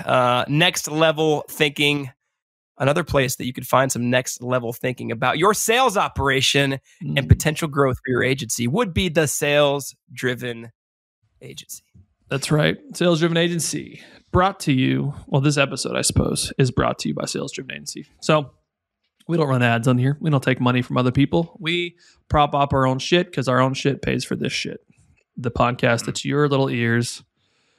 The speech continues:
Speaker 2: are listening to, this melodic sound of my voice. So Sales Driven Agency, uh, is kind enough to sponsor this. And so Sales Driven Agency, what we do is we build out sales operations for digital agencies. So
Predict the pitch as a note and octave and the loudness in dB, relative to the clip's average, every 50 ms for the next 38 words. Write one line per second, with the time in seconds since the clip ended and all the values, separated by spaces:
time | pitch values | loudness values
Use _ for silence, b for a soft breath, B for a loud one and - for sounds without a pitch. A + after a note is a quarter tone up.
0 | _ _ _ _ - C#3 B2 A#2+ A#2 A2+ G#2+ - - - B2+ C3 - - C3+ C3 | _ _ _ _ -4 -2 0 2 2 2 0 -2 -2 -4 -4 -4 -4 -4 -2 -2
1 | C3+ - - B2 A#2+ B2 A#2+ A#2+ B2 B2+ B2 - - - A#2+ A#2 A#2 A#2 A#2 A#2 | -2 -2 -2 -4 -2 2 2 2 2 2 0 -2 -6 -6 -6 -6 -6 -6 -6 -6
2 | B2 - A#2 A#2+ A#2 A2 - - - - C3 - - - C#3 - - E3+ F3+ D#3+ | -4 -4 -2 -2 -2 -2 -2 -2 -2 -2 -2 -2 -2 -2 -2 2 2 2 2 2
3 | E3+ F3 D#3+ D#3+ D#3+ D#3+ D#3 - - D3+ D3 C#3+ C#3+ - b b b b b b | 0 -2 0 0 0 0 -2 0 2 2 2 2 2 -4 b b b b b b
4 | b b b b b b b - B2+ B2 A#2+ B2 C3+ C3 - - - F#3+ G#3+ A3+ | b b b b b b b 2 2 4 4 2 2 -2 -2 -2 0 0 2 2
5 | F#3 D#3+ D3+ C#3 - - - D#3 - - F3 F3 G3 F#3+ - - C#3 B2 B2+ B2+ | 4 2 2 2 0 -2 -4 -4 0 2 2 2 2 2 0 2 2 2 2 0
6 | A#2+ - - C3 C3 C3 C3+ - - C3+ B2+ D3 C#3 - F#3 F#3+ E3+ F3+ F3 F3 | -2 -4 -2 0 2 2 2 0 -2 -2 -2 -2 0 0 2 2 2 2 2 2
7 | E3+ - D#3 D3 D#3 D#3+ E3+ D#3 C3 D3+ D3 C#3 C3+ C3 B2 B2 C#3 D3+ D#3 C#3+ | 2 2 2 2 2 2 0 0 2 2 2 2 2 0 -2 0 -2 -2 0 2
8 | D3 C#3+ C#3 C3 B2+ B2+ B2+ - - C3+ B2+ B2 B2 A#2+ - B2+ B2+ B2 - - | 4 4 4 4 4 2 0 0 -2 -2 0 2 2 0 0 0 0 0 0 -2
9 | A#2+ A#2+ A#2+ A#2+ - C3 B2 A#2 - - - - F3+ F#3 F3 D3+ C3+ B2+ B2 B2+ | -6 -6 -8 -10 -12 -12 -12 -14 -14 -12 -6 -2 0 2 4 4 2 2 0 -2
10 | B2 - _ _ _ _ _ _ _ _ _ _ _ _ _ _ _ _ _ _ | -6 -10 _ _ _ _ _ _ _ _ _ _ _ _ _ _ _ _ _ _
11 | _ _ _ _ - C#3+ B2 A#2 B2 A#2+ A#2 - - - - - D3+ - - - | _ _ _ _ 2 2 4 4 2 0 -2 -6 -8 -10 -10 -10 -10 -12 -14 -14
12 | - - - - - D#3+ C3+ B2+ C3 | -16 -18 -4 2 4 4 4 4 0